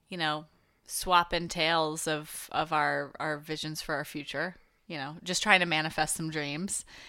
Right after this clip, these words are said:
And then I brought up the podcast and that I had to go and record with you.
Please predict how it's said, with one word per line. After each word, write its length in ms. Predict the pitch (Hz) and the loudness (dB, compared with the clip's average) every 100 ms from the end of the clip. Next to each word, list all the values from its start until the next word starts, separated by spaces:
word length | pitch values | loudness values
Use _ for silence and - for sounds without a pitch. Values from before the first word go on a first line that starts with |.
| - - | -20 -4
And 200 | 175 175 | 0 2
then 520 | 170 170 165 160 160 - | 4 6 4 2 0 0
I 140 | 170 165 | 0 2
brought 280 | 165 160 | 4 6
up 300 | 160 160 - - | 8 6 2 -8
the 60 | |
podcast 600 | 190 156 143 160 139 - | 2 4 4 2 0 0
and 100 | 147 | -4
that 100 | 147 | -2
I 60 | 143 | 0
had 180 | 143 147 | -2 -2
to 60 | - | -4
go 160 | 151 | -2
and 120 | 151 | -2
record 320 | 160 - 143 147 | -4 -6 -6 -6
with 160 | - | -4
you. 180 | 165 | -2